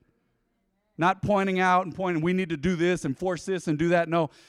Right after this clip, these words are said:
people need to walk in love. The only way to do that is if they have a heart change. Someone say, "A heart change." So at this point, look at this. "Throw every newborn Hebrew boy into the Nile River, but you may let the girls live." Okay. So that's, that's a tough deal.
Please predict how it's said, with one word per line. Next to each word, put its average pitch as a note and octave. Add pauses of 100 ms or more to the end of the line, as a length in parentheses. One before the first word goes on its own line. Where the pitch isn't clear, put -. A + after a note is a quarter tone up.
(140)
people G#3+
need G#3
to F3+
walk F#3
in F3+
love. F3+
The D#3
only G3+
way G3
to F3+
do G3
that E3
is C3+
if D3
they D#3
have D3
a C#3+
heart C#3
change. B2
Someone E3
say, C#3+
"A A#2
heart C3+
change." G#2 (960)
So D#3+
at D#3
this F#4
point, G3
look A#3
at F3
this. D3+ (180)
"Throw B3+
every D4
newborn B3+
Hebrew A3
boy G3
into F#3+
the D#3+
Nile F3
River, D#3
but D3
you F3+
may E3+
let C#3+
the D3
girls B2+
live." A2
Okay. D3 (1600)
So F3
that's, G3
that's G3+
a D#3
tough D3+
deal. C#3+